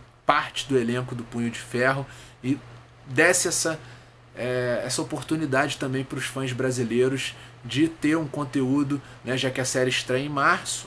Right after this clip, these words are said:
é a próxima série de super-heróis que vai ocorrer. Seria bem legal se a gente tivesse eles aqui também na C C X P, beleza? Então é isso aí, pessoal.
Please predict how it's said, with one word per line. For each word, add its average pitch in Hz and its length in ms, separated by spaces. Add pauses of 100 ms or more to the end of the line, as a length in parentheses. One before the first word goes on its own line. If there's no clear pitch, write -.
é 123 60
a 123 60
próxima 131 520
série 123 300
de 117 80
super-heróis 123 800 (380)
que 127 100
vai 120 160
ocorrer. 143 580 (220)
Seria 135 260
bem 135 160
legal 135 260
se 131 120
a - 20
gente 127 200
tivesse 127 500
eles 123 240
aqui 127 220
também 131 440 (280)
na 123 100
C 123 140
C 127 160
X - 240
P, 104 240 (380)
beleza? 156 440 (320)
Então 226 120
é 240 40
isso 233 160
aí, 240 80
pessoal. 233 580